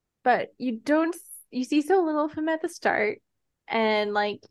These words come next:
you can tell in the book that they are frequently thinking about Halloran, so he kinda comes back,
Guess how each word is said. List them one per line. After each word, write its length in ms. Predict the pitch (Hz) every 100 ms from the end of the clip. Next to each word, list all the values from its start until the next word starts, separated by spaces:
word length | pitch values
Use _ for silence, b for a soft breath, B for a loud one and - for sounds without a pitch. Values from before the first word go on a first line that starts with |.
| -
you 140 | 233
can 160 | 233 226
tell 220 | 247 226
in 80 | 220
the 60 |
book 240 | 226 466 453
that 120 | 330
they 220 | 277 254 233
are 160 | 226 -
frequently 380 | 240 226 - 220
thinking 360 | 240 247 226
about 280 | 208 202 -
Halloran, 600 | - 214 214 196 202 214
so 100 | 208
he 80 | 208
kinda 180 | 208 202
comes 280 | 196 190
back, 360 | - 254 220